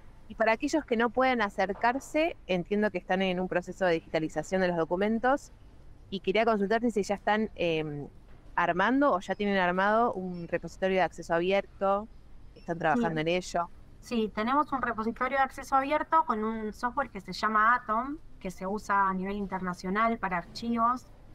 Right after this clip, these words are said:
Speaker 2: y que en nuestra Argentina ahora en,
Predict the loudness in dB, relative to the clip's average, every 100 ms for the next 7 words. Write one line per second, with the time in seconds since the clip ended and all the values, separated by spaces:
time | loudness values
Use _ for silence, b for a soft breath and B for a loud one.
0 | -20 -18 -18 -14 -10 -8 -4 -2 -2 -2
1 | -4 -4 -6 -4 2 4 4 2 2 -2
2 | -6